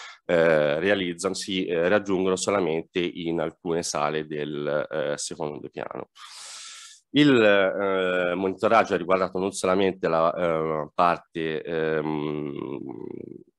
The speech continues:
eh, gassosa del mercurio atmosferico, ma anche la parte legata al particolato atmosferico.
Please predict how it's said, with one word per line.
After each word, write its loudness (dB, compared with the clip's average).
eh, -2
gassosa 0
del -8
mercurio -8
atmosferico, -6
ma -2
anche -8
la -2
parte -4
legata -6
al -6
particolato -8
atmosferico. -6